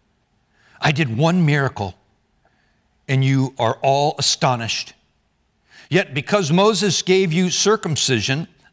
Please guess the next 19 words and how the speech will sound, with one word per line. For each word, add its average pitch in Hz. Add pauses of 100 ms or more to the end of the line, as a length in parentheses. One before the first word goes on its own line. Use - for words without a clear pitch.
(140)
although 147
actually 143
it 120
did 131
not 135
come 247
from 139
Moses, 123 (180)
but 135
from 143
the 127
patriarchs, 120 (320)
"You 170
circumcise 226
a 170
child 131
on 113
the 110
Sabbath." 190